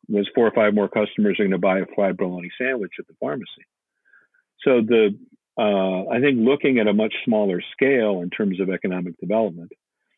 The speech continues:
'cause you're not gonna have big giveaways. You're not gonna have, have, uh, you're not floating bonds to give money to, uh, people to build buildings. You're, you're looking for ways to, uh, do more with what you've got already.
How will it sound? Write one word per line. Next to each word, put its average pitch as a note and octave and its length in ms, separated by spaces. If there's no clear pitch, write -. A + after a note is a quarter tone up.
'cause - 160
you're A#2 80
not C#3 160
gonna C3+ 180
have A2 360
big G#2+ 220
giveaways. G2 580
You're G2 120
not B2 140
gonna A#2+ 140
have, G2 140
have, F#2 240
uh, F2+ 380
you're G#2 100
not A2+ 240
floating G2+ 320
bonds G2 460
to F2+ 80
give F#2 160
money F#2+ 260
to, F2 220
uh, F2+ 340
people G2+ 240
to F2+ 80
build F2+ 240
buildings. G#2 420
You're, F#2 360
you're G#2+ 140
looking A2+ 420
for G2+ 360
ways G#2 460
to, F#2 460
uh, F2+ 380
do A#2+ 160
more G#2+ 400
with F2+ 180
what G2+ 240
you've G2 120
got F#2+ 240
already. G2 500